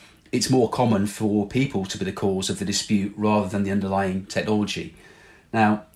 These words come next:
obviously, there are numerous layers and different types of dialogue and communication which take place within the context of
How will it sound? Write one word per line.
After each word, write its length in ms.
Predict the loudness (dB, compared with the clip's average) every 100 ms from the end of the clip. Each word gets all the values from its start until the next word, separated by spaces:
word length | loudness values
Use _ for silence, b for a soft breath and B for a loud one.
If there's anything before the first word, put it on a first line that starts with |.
| _ -2
obviously, 440 | 0 0 4 4
there 180 | 6 6
are 220 | 4 2
numerous 460 | 2 4 4 4 2
layers 420 | 4 4 4 2
and 120 | 0
different 260 | -2 -4 -2
types 380 | 2 2 0 -4
of 140 | -2
dialogue 400 | 0 2 2 2
and 120 | -2
communication 640 | -2 -2 0 0 0 -2 -4
which 160 | -2
take 220 | -4 -4 2
place 420 | 2 4 0 -2
within 320 | -2 -2 -2
the 60 | -2
context 500 | -4 -2 -6 -2 0
of 280 | 2 0